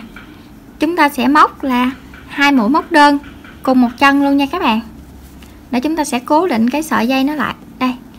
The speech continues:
sợi dây nó sẽ nằm phía một bên như thế này nè. Rồi bây giờ chúng ta sẽ viền lại luôn nha các bạn. Hồi nãy là chúng ta đã móc là hai mũi móc đơn rồi nè. Hai mũi móc đơn cùng một chân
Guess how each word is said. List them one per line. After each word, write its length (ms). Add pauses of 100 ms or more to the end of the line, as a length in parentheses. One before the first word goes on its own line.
(200)
sợi 200
dây 140
nó 140
sẽ 140
nằm 320 (220)
phía 140
một 200
bên 220
như 200
thế 120
này 160
nè. 120 (840)
Rồi 180
bây 100
giờ 120
chúng 200
ta 180
sẽ 340 (3000)
viền 300
lại 200
luôn 140
nha 100
các 100
bạn. 220 (640)
Hồi 80
nãy 180
là 100
chúng 220
ta 160
đã 120
móc 300
là 120
hai 240
mũi 200
móc 200
đơn 280
rồi 100
nè. 120 (540)
Hai 200
mũi 140
móc 180
đơn 200
cùng 140
một 180
chân 280